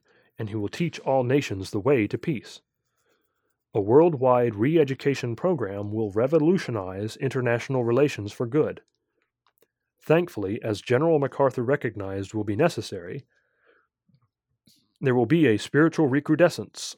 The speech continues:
or spiritual renewal, all around the world. Notice this inspiring prophecy.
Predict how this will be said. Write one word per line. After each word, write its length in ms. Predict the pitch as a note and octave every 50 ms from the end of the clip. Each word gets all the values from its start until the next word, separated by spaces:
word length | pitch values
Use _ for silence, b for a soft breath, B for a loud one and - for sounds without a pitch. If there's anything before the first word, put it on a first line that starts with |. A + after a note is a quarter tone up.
| _ _ _
or 140 | B2 A2+ G2+
spiritual 520 | - - - C3 D3 D3 C#3+ - D3 C#3
renewal, 520 | B2 C3 C#3 D#3 E3+ D3+ A2 G2+ G#2 A#2 -
all 180 | A#2+ B2 C3+
around 300 | C3 A#2 B2 A#2 A#2 A#2+
the 60 | A#2 A#2
world. 460 | B2+ E3 - G#2 F#2+ - - - - _ _ _ _ _ _ _ _ _ _ _ _ _ _ _ _ _ _ _ _ -
Notice 380 | A#2 C#3+ E3+ C3+ A2+ G#2+ -
this 200 | - C#3+ C#3 -
inspiring 580 | B2 A#2 - - - A#2+ A#2 A2+ A2+ A2 A2 A2
prophecy. 600 | - - C#3 B2+ - G#2+ - - - A#2 - -